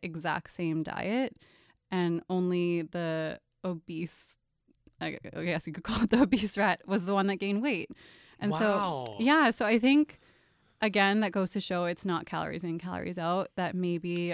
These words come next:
Speaker 1: our microbiome plays a huge role when it comes to our weight management, um,
Speaker 2: Yeah.
Speaker 1: how we metabolize food. And yeah, it's a really fascinating area of research. Um, a-,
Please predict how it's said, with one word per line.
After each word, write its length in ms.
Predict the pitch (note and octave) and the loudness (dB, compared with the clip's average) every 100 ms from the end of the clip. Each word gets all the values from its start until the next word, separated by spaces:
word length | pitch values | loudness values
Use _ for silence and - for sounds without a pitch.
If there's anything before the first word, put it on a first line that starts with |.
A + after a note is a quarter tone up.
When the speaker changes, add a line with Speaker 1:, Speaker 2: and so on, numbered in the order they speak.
| - | -4
Speaker 1:
our 100 | F3+ | -4
microbiome 840 | E3+ D#3+ F3 E3 D3+ D#3+ E3 F3 | -4 -4 -6 -6 -4 -2 -2 -2
plays 360 | E3+ E3 D#3+ - | -4 -6 -6 -8
a 60 | F3 | -12
huge 400 | - E3+ D#3+ D3+ | -8 -6 -6 -8
role 440 | E3+ - - F#3 - _ _ - | -10 -8 -6 -8 -12 _ _ -8
when 140 | F3+ | -6
it 100 | E3 | -6
comes 420 | - E3 D#3+ D#3+ | -6 -6 -6 -10
to 580 | - E3+ E3+ E3 - F3+ - | -12 -12 -10 -10 -12 -14 -12
our 140 | E3+ | -10
weight 180 | E3+ - | -8 -4
management, 800 | G3 F#3+ F3 F#3+ F#3 F3 F3 - | -2 -2 -2 -2 -2 -4 -6 -10
um, 120 | E3 | -6
Speaker 2:
Yeah. 120 | D3 D3+ | -4 -2
Speaker 1:
how 180 | F3+ F3+ | -2 -2
we 100 | F3 | -2
metabolize 520 | F3 E3 D#3+ D#3+ E3+ | -4 -6 -8 -8 -10
food. 360 | - E3 E3 F3+ | -12 -10 -10 -10
And 200 | F3 - _ _ _ _ _ _ - | -12 -16 _ _ _ _ _ _ 0
yeah, 120 | B3 | 2
it's 240 | A3 - | 2 0
a 160 | B3 G3 - | -2 -2 -6
really 640 | F#3 A3 G#3+ A3 G#3 F#3 | 2 4 6 4 2 0
fascinating 800 | - F3+ - F#3 F3 E3 E3 E3 | -2 -4 -2 -2 0 0 -2 -2
area 260 | E3 E3 E3+ | -4 -4 -4
of 120 | E3+ | -6
research. 640 | E3 - E3+ E3 - - - | -8 -6 -6 -6 -8 -12 -6
Um, 420 | F3 E3 D#3+ D#3+ - _ _ _ _ _ - - | -2 0 -2 -4 -10 _ _ _ _ _ -10 -6
a-, 220 | - | -8